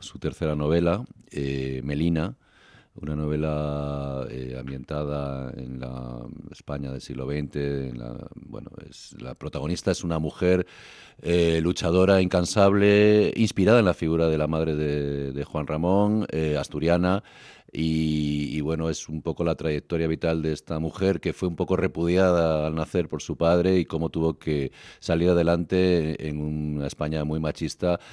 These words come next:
y en una posguerra muy dura, eh, em-, teniendo que emigrar a América. Eh, está inspirada en sucesos de la propia vida de Juan Ramón, que es un grandísimo escritor, por cierto, eh, y, y, bueno, estamos muy contentos realmente de, de tener a Juanra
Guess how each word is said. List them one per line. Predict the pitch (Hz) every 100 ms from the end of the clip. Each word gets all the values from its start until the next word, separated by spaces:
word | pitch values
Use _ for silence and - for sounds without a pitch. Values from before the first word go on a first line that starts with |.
| -
y | - 73
en | 71
una | 76 78 78 76 73 73 -
posguerra | 73 71 78 73 73 69 67 67
muy | 67 73
dura, | 85 101 90 98 -
eh, | 73 73 71 69 69 69
em-, | 85 82 -
teniendo | 76 85 87
que | -
emigrar | 78 71 82 78
a |
América. | 78 82 82 - 87 - - - _ _
Eh, | 90 87
está | 85 95
inspirada | 101 104 101 98 90 82
en | 80
sucesos | 78 78 - 80 85 76
de | 80
la | 73
propia | - 76 78
vida | 78 76
de |
Juan | 76 76
Ramón, | 76 78 87
que | 80
es | 80
un | 82 78
grandísimo | 73 76 80 92 87
escritor, | - - 78 71
por | 71
cierto, | - 71 - 85 -
eh, | 71 69 67 67 -
y, | 73 67 67 65 67
y, | 73
bueno, | 67 67
estamos | - 73
muy | 80
contentos | 76 65 67 65 65
realmente | 64 65 62 53
de, | 60 58
de | - -
tener | 65 64
a | -
Juanra | - - 57 57